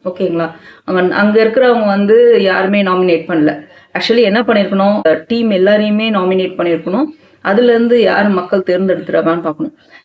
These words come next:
அது பண்ணா வந்து ஈஸியா தெரிஞ்சிருமே. ஈஷாவும் அவினாஷும் லீஸ்ட்ல இருக்காங்கல்ல,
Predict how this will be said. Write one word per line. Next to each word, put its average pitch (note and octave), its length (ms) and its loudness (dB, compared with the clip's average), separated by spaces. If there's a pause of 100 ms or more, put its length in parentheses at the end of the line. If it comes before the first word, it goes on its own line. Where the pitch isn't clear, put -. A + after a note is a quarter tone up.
அது G3 200 -4
பண்ணா B3 380 2
வந்து A#3+ 260 0
ஈஸியா A3+ 380 0
தெரிஞ்சிருமே. A3 540 2
ஈஷாவும் G#3 540 -2
அவினாஷும் G3+ 420 -2
லீஸ்ட்ல A3 280 -6
இருக்காங்கல்ல, E3 640 -2